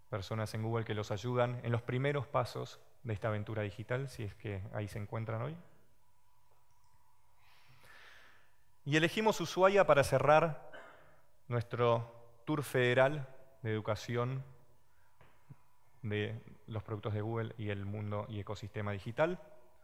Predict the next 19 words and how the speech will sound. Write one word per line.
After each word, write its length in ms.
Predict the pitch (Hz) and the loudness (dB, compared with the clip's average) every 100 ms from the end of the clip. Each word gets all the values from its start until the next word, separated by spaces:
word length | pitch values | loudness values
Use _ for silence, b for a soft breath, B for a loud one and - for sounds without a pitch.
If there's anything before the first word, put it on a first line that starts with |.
| B B B - | B B B 2
Pasamos 380 | 117 135 131 123 | 4 4 4 2
por 200 | 117 113 | 0 0
Corrientes, 720 | 120 135 147 143 147 131 - | 0 -2 -4 -6 -8 -8 -14
Salta, 520 | - 127 123 127 117 | -4 -2 -2 -2 -4
Posadas, 680 | 117 107 - 117 113 113 - - | -4 -8 -2 0 0 -4 -8 -14
Rosario, 540 | - 101 113 110 107 - | -12 -4 0 0 -2 -4
Córdoba, 340 | 110 107 104 | -4 -2 -2
Mendoza, 560 | 101 98 104 101 107 95 - | -2 -4 -6 -6 -8 -8 -6
Mar 180 | 107 101 | -4 -4
del 100 | 98 | -4
Plata, 420 | 107 101 98 101 - | -4 -4 -6 -8 -6
Bariloche. 600 | 104 101 104 - 110 107 B B B B B B B B B - - - | -6 -6 -8 -6 -8 -10 B B B B B B B B B -18 -18 -8
Y 80 | 117 | -4
cerramos 640 | 120 113 117 120 117 - - - - - - | 2 4 6 4 -2 -8 -16 -20 -20 -16 -4
en 60 | |
la 80 | 107 | -4
ciudad 380 | - 113 110 110 | -2 2 2 2
más 260 | 123 117 117 | 0 0 -2
austral 440 | 101 117 117 110 | -4 0 0 -2